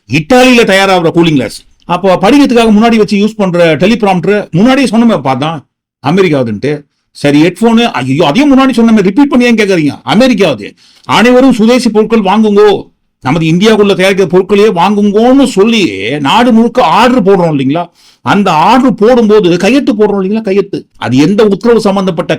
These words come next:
கையெழுத்து போடுற அந்த கையெழுத்துக்கு சொந்தமான பேனா இருக்கு இல்லைங்களா? அந்த பேனா, அதுவே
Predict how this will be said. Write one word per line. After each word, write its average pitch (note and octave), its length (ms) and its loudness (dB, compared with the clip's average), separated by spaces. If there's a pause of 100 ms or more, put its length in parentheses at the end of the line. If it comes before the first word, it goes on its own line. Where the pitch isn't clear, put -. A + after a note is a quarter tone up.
கையெழுத்து G3 420 0
போடுற D#3+ 260 -2
அந்த A#2 180 -4
கையெழுத்துக்கு E3 440 -2
சொந்தமான C#3+ 420 -2 (100)
பேனா F#3 300 -2
இருக்கு D3 180 -4
இல்லைங்களா? D#3 260 -4
அந்த C3+ 180 -6
பேனா, B2+ 180 -6 (480)
அதுவே C4 280 0